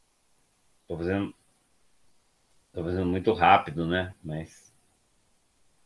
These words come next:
não consigo, tá? Então, dado o prisma retangular, podemos afirmar que o volume do sólido, o volume de um prisma é só multiplicar todas as dimensões.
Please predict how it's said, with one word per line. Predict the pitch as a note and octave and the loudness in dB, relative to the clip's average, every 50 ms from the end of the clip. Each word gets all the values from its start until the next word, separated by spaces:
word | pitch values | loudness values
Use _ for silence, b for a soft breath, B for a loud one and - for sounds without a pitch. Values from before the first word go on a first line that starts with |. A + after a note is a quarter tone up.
| _ _ _ _ _ _ _ - - _ _ _ _ _ | _ _ _ _ _ _ _ -20 -20 _ _ _ _ _
não | - F2 F2 F2 F2+ F2+ F2+ F2 - - | -6 -4 -2 -2 -2 -2 -2 -4 -6 -8
consigo, | - - F#2+ F#2 - - - E2+ D2+ D2 - - - - - - - - - - - - | -6 -4 -4 -4 -4 -6 -6 -6 -6 -6 -10 -16 -20 -20 -20 -20 -20 -20 -20 -20 -20 -16
tá? | - E2 D#2+ D#2 - - - - - - - - - - _ - - _ _ - - _ - | -10 -8 -8 -8 -10 -14 -20 -20 -20 -20 -20 -20 -20 -20 _ -20 -20 _ _ -20 -20 _ 0
Então, | - C#3 C#3 | 2 2 10
dado | B2 D3+ D#3+ F#3 - G3+ A3 | 12 12 12 12 12 10 6
o | D3 | 2
prisma | - D3 C3+ C3+ A#2 G#2+ A#2+ A#2+ | 2 2 2 2 2 2 0 2
retangular, | A2+ A2+ A2 - A2 G#2 G2 G2 G#2+ B2 C3+ C3 A#2 F2 - - - | 2 2 2 2 0 -2 0 4 8 10 10 10 10 8 4 -2 -2
podemos | - A#2+ A2+ A#2+ B2 B2+ C3 B2 | -2 0 2 2 2 0 0 -2
afirmar | B2 A2 A2 A#2+ A#2 A2 A#2 A2+ A2 A2 | -4 -6 -6 -6 0 2 4 2 2 2
que | A#2 | -2
o | A2+ | 0
volume | A2+ A#2 A2+ A2+ A2 G#2 G#2+ | 0 2 4 4 2 2 0
do | G#2 A2+ | -2 -2
sólido, | A2 - - C3 C3 C3+ C#3 C3+ C3 - - | -2 2 6 8 8 8 8 4 -2 -6 -8
o | D#3+ D3+ | -4 0
volume | E3+ G3 G3 A3 B3 A#3+ | 2 4 4 4 2 2
de | E3+ F3 | 2 2
um | D3+ B2 | 0 0
prisma | A2 B2+ D3 E3+ G3 G3+ E3+ C3+ A2+ G2 | 0 0 0 2 2 0 0 -2 -2 -2
é | A#2+ | -4
só | - - E3+ | -2 -2 -2
multiplicar | F3+ G3 G#3 - - - F#3 F3+ F#3+ F3 F3 F3 - | -2 -2 -6 -8 -8 -8 0 6 6 6 6 6 2
todas | E3+ E3 E3 D3+ F3 | 0 0 0 0 -2
as | F3 E3 | -2 -2
dimensões. | D#3 F3 E3+ F3+ F#3 F3 - - B2+ B2+ C3 C3+ - - - | -2 0 0 0 -2 -4 -6 -6 -6 -6 -6 -6 -10 -14 -20